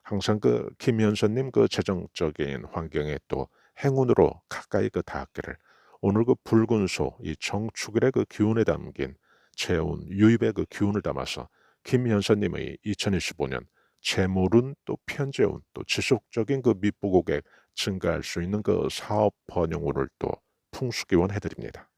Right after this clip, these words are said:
수원에 살고 계신 김비용님, 김비용님, 오늘 그 정축일 이 붉은 소의 날, 우리가 그 호반 물가에서 하고 있는 돈복 터지는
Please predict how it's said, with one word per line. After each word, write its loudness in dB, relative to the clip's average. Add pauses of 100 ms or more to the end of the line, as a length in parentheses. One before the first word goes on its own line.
(160)
수원에 4
살고 -2
계신 -2 (120)
김비용님, 0 (160)
김비용님, -2 (640)
오늘 2
그 4
정축일 -4
이 -8
붉은 -6
소의 -2
날, -8
우리가 -6
그 -6
호반 -6
물가에서 -4
하고 -2
있는 -8 (400)
돈복 -6
터지는 -8